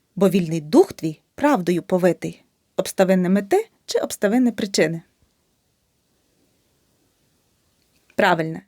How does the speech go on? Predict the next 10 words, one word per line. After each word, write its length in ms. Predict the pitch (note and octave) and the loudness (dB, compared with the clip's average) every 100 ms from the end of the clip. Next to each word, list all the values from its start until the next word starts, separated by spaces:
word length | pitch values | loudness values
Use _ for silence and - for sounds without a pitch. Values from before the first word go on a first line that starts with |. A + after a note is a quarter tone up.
| - | -10
відповідь. 520 | D4 - G4 G4 - _ _ _ _ _ _ _ _ _ _ - | -10 -8 -6 -6 -8 _ _ _ _ _ _ _ _ _ _ -6
Обставинне 520 | F#3+ - B3 C#4 D4+ | 0 4 6 6 4
причини. 580 | - C#4+ - F4 F#3 F3+ _ _ _ _ _ | 0 -2 2 4 2 -2 _ _ _ _ _
Чому 360 | - G#4 G#4+ F#4+ | -8 -4 2 2
тебе 240 | - G3+ | 2 0
ніхто 240 | G3 F#3+ A3 | 0 0 -2
не 100 | G#3 | -2
може 240 | G3+ G3 | -2 -4
побороть? 600 | G3 A3 A3+ F#3+ E3+ - _ _ _ _ _ - | -6 -4 0 0 -2 -10 _ _ _ _ _ -8
Бо. 420 | E3+ F3+ F3 | -2 0 0